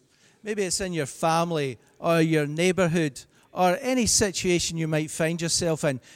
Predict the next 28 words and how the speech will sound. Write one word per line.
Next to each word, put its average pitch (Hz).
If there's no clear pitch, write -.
where 220
you're 208
just 254
surrounded 214
and 143
you 139
don't 202
know 165
what 196
to 175
do. 135
Remember 214
that 160
God 202
can 190
do 160
what 139
you 170
can't 143
do. 151
You 226
might 247
not 233
be 214
able 220
to 185
save 202
yourself, 208